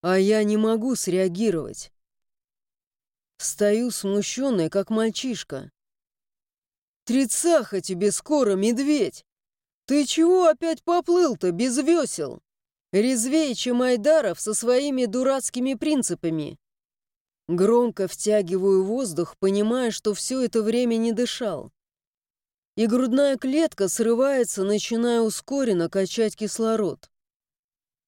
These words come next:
"Я надеюсь, у вас всё хорошо?"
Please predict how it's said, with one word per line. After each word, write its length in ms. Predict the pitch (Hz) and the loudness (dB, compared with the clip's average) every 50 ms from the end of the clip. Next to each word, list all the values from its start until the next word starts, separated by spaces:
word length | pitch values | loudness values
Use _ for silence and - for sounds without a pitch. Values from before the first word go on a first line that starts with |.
| _ _ _ _ _ _ - | _ _ _ _ _ _ -6
"Я 280 | 160 175 196 220 247 | -2 0 2 2 2
надеюсь, 640 | 254 254 240 240 214 196 254 269 277 254 190 - - | 2 2 2 0 0 0 0 0 0 -2 -2 -2 -2
у 120 | 208 214 220 | -2 0 2
вас 220 | 220 220 220 - | 2 2 0 -2
всё 200 | - - 247 233 | -4 -4 -4 -4
хорошо?" 680 | - - 233 214 226 226 - - - 294 320 339 320 | -2 0 0 0 0 0 -2 -4 -2 0 2 2 0